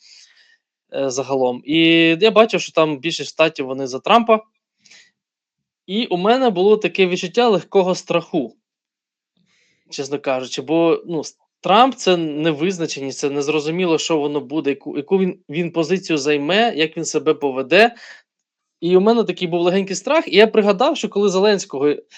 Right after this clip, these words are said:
обра-, обирали теж на виборах, у мене теж, коли він, я теж був за нього, але коли все-таки його вибрали, у мене теж було відчуття такого легкого страху, бо все-таки це президент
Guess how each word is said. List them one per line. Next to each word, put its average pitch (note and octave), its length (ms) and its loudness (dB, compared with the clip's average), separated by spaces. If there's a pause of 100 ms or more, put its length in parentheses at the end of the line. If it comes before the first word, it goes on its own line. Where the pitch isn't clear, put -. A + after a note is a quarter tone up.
(340)
обра-, D#3+ 400 4
обирали D#3+ 480 2
теж D3+ 220 -2
на D3+ 120 -4
виборах, A#3+ 580 2
у D3+ 60 -6
мене F3+ 220 -2
теж, E3 200 2
коли D#3 200 -4
він, E3+ 220 -6
я F3 120 0
теж F3+ 180 2
був C#3+ 200 -6
за D3+ 120 -2
нього, A#3 340 2
але D#3+ 200 2
коли E3+ 460 -4
все-таки D#3+ 360 -12
його D#3 200 -2
вибрали, G#3+ 400 2
у F3 40 0
мене E3 200 -2
теж A3+ 160 2
було C#3+ 240 -2
відчуття C3+ 260 -4
такого B2+ 280 -6
легкого C#3+ 340 -4
страху, G3+ 380 -4
бо C#3 100 -6
все-таки D3+ 420 -6
це D3+ 140 -6
президент D#3+ 600 -2